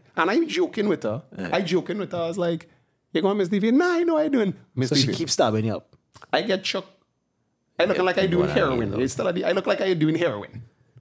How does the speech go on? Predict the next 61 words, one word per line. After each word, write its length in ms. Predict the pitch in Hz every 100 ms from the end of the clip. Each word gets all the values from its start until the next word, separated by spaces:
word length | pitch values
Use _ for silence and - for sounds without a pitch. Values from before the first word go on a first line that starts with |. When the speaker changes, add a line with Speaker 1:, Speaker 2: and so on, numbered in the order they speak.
| _ _ _ _ _ _ _
Speaker 1:
I 160 | - 151
want 180 | 160 160
one, 260 | 156 185 190
Speaker 2:
You 160 | 107
are 80 | 113
Speaker 1:
two, 60 | 113
Speaker 2:
that, 260 | 120 202
that 200 | 113 104
crack, 220 | - 110
Speaker 1:
three. 120 | - 107
Speaker 2:
that, 420 | 104 107 110 113
that 160 | 101
crack 180 | 101 104
hand. 260 | 117 98 76 - _ _ -
Speaker 1:
No, 280 | 175 277 302
Speaker 2:
It's 140 | 202
Speaker 1:
in 60 | 247
terms 120 | 311
Speaker 2:
really 120 | 233
Speaker 1:
of, 20 |
I 80 | 220
Speaker 2:
serious 140 | 214 233
Speaker 1:
have 80 |
Speaker 2:
cutting 140 | 214 220
Speaker 1:
that, 20 | 208
Speaker 2:
yourself 240 | 233 294
Speaker 1:
I 60 | 165
Speaker 2:
up. 120 | 170
Speaker 1:
hold, 420 | 135 254 220 208
I, 120 | 208 185
that's 200 | 196 196
how 80 | 262
I 40 |
hold, 160 | 196 320
I 180 | 180 247
watching 260 | 320 -
this 140 | 277 277
guy 120 | 294
like, 160 | 285 -
"How 80 | 339
you, 140 | 339 320
okay, 200 | - 139
the 80 | 117
first 300 | 240 214 147
miss, 100 | 110
but 100 | 135
you 80 | 143
miss 120 | 202
about 260 | 254 185
three, 220 | - 247 208
four 240 | 196 160
times." 380 | 147 117 - - _ _ _ _ _ _ _
Speaker 2:
Nah. 280 | - 82 82 - _ _ _ _ _
Nah. 200 | - 90
Speaker 1:
I 60 | 127
see 140 | -
veterinarians 800 | 180 165 160 165 160 156 151 101
miss 200 | 113 151 165
a 120 | 139
dog 360 | 131 143 139
vein. 420 | 123 135 127 -